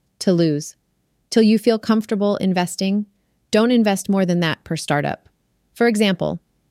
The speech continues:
if you have five million dollars in investable assets, it would probably be painless, though annoying, to lose fifteen thousand dollars. That's less than point three percent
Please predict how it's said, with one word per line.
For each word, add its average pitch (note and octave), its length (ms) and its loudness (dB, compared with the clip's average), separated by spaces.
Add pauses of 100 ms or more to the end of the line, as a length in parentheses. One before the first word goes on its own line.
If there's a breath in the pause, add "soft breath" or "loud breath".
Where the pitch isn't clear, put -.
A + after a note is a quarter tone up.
if F#3+ 160 4
you A3+ 100 8
have G3+ 100 4
five G#3 420 0
million G#3 440 2
dollars E3 460 0
in F3 120 -2
investable E3+ 600 -2
assets, - 680 -6 (360)
it G3+ 80 4
would G3+ 140 4
probably A3 440 0
be F#3 160 0
painless, E3+ 880 -2
though F3+ 180 2
annoying, D#3+ 540 -2 (400)
to G#3+ 120 4
lose G3+ 400 2
fifteen F#3 480 -2
thousand D#3 360 -2
dollars. - 580 -8 (520)
That's A3 260 -2
less G#3+ 400 0
than F#3+ 220 -2
point G3 340 -4
three G#3 220 0
percent F3 500 -4